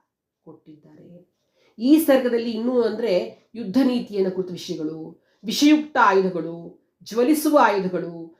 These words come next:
ಕಲ್ಲು ಬಂಡೆಗಳನ್ನು ಎಸೆತಕ್ಕಂಥ ಯಂತ್ರ ಪ್ರಯೋಗಗಳು, ಇಂದ್ರಜಾಲ ವಿದ್ಯೆ, ಇದನ್ನೆಲ್ಲ ವರ್ಣಿಸಿದ್ದಾರೆ. ನಿರಾಯುಧನನ್ನ ನಿದ್ರಿಸುತ್ತಿರುವವನನ್ನ ಈ ರೀತಿ ಇಪ್ಪತ್ತು ವಿಧಗಳಲ್ಲಿರ್ತಕ್ಕಂಥ ಸೈನಿಕರನ್ನ ಸಂಹರಿಸಬಾರದು ಅಂತ ಕೂಡ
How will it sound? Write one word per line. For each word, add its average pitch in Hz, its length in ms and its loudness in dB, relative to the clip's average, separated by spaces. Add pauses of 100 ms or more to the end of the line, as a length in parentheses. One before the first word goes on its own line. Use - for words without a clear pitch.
(160)
ಕಲ್ಲು 285 300 0
ಬಂಡೆಗಳನ್ನು 262 420 4
ಎಸೆತಕ್ಕಂಥ 226 540 -6
ಯಂತ್ರ 208 340 -8
ಪ್ರಯೋಗಗಳು, 170 880 -2 (100)
ಇಂದ್ರಜಾಲ 254 640 4
ವಿದ್ಯೆ, 180 380 -2 (440)
ಇದನ್ನೆಲ್ಲ 190 520 -4
ವರ್ಣಿಸಿದ್ದಾರೆ. 165 640 -8 (1160)
ನಿರಾಯುಧನನ್ನ 302 840 4
ನಿದ್ರಿಸುತ್ತಿರುವವನನ್ನ 233 840 -6 (120)
ಈ 262 100 -4
ರೀತಿ 269 260 -4
ಇಪ್ಪತ್ತು 302 420 -4
ವಿಧಗಳಲ್ಲಿರ್ತಕ್ಕಂಥ 240 560 -2
ಸೈನಿಕರನ್ನ 226 460 -6
ಸಂಹರಿಸಬಾರದು 226 760 2
ಅಂತ 226 100 -12
ಕೂಡ 320 440 -4